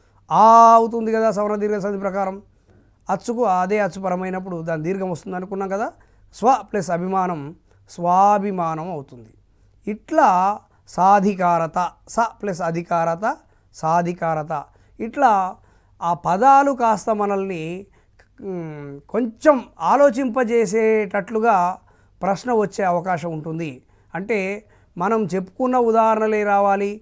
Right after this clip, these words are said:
పాఠ్యపుస్తకంలోని ఉదాహరణలే రావాలన్న నియమం లేదు. కానీ పాఠ్యపుస్తకంలో ఉన్నటువంటి వ్యాకరణాంశాలను, ఆ, మనం చదువుకున్నప్పుడు అప్లికబుల్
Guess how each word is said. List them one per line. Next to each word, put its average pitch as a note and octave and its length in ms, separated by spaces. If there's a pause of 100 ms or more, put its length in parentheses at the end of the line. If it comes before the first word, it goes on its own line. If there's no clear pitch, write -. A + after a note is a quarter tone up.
(320)
పాఠ్యపుస్తకంలోని A#3 880
ఉదాహరణలే G3 540
రావాలన్న F3+ 460
నియమం E3+ 340
లేదు. F3 200
కానీ G#3+ 260 (400)
పాఠ్యపుస్తకంలో B3 920
ఉన్నటువంటి G#3+ 640
వ్యాకరణాంశాలను, F#3+ 1300 (500)
ఆ, F3 80
మనం F3 440 (360)
చదువుకున్నప్పుడు A#3 920 (580)
అప్లికబుల్ A3+ 540